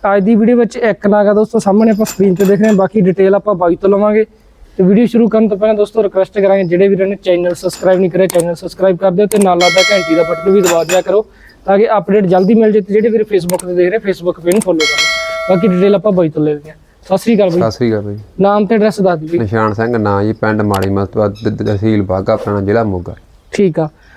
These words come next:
Speaker 1: ਨੰਬਰ ਦੋਸਤੋ ਬਾਈ ਦਾ ਥੱਲੇ ਵਾਲੇ ਪਾਸੇ ਲਗਾਤਾਰ ਚੱਲਦਾ ਰਹਿਣਾ। ਆਸੇ ਪਾਸੇ ਦੋਸਤੋ ਜਿਵੇਂ ਬਾਘੇ ਪੁਰਾਣੇ ਤੋਂ ਭਗਤੇ ਨੂੰ ਜਾਂਦੇ ਆ, ਸੰਗਤਪੁਰਾ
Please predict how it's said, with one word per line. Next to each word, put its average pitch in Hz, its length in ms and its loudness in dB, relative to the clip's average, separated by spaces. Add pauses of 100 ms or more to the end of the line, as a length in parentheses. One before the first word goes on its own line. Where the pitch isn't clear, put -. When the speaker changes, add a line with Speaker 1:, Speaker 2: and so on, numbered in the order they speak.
(240)
Speaker 1:
ਨੰਬਰ 208 260 4
ਦੋਸਤੋ 220 280 0
ਬਾਈ 208 160 2
ਦਾ 214 80 2
ਥੱਲੇ 196 300 2
ਵਾਲੇ 190 160 4
ਪਾਸੇ 190 280 0
ਲਗਾਤਾਰ 180 360 0
ਚੱਲਦਾ 175 300 0
ਰਹਿਣਾ। 185 180 0
ਆਸੇ 196 340 0
ਪਾਸੇ 196 260 -2
ਦੋਸਤੋ 190 260 0
ਜਿਵੇਂ 202 140 4
ਬਾਘੇ 175 300 0
ਪੁਰਾਣੇ 190 220 0
ਤੋਂ 180 200 -2
ਭਗਤੇ 175 200 -4
ਨੂੰ 170 100 -2
ਜਾਂਦੇ 170 220 -2
ਆ, - 20 -2
ਸੰਗਤਪੁਰਾ 175 600 -2